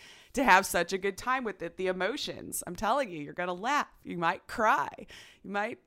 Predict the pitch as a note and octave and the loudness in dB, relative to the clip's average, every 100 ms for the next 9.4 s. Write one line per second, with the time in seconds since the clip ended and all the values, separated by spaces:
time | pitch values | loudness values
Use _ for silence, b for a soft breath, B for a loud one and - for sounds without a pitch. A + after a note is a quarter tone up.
0 | G3+ A3 G#3 A3+ A#3+ B3 B3 C4 B3+ B3+ | -8 -4 -4 -4 -4 -4 -4 -6 -4 -6
1 | C4+ A3 F#3 - - - D#4 F#3+ F#3+ - | -2 0 0 -2 -4 -4 0 -2 -2 -8
2 | - A2 D4 B B B A#3 A3+ A#3 C4 | -8 -10 -10 B B B 8 10 10 12
3 | A3+ G3 - - F#4 C5+ B4+ A#4+ B4 B4 | 12 12 12 12 12 12 12 12 12 12
4 | - A#4 E4+ G#4 F#4 D#4 F4 G4 D#4 A#3+ | 12 10 12 10 8 6 6 8 6 4
5 | A#3 A3+ A3 - B B B D#4+ D#4+ E4+ | 4 2 2 -6 B B B 4 8 10
6 | D4 E4+ F4 E4+ D#4 C#4+ A#3+ A3+ A3+ G#3+ | 10 8 8 6 6 6 6 6 6 2
7 | - _ _ _ _ - - F#3 G#3 F#3+ | -2 _ _ _ _ -12 -8 0 4 10
8 | F3 E3 B3 A#3 A3+ G3+ F#3+ F#3+ E3 D#3+ | 10 10 6 6 6 8 10 10 8 4
9 | F3+ F3+ F3 | 2 0 -4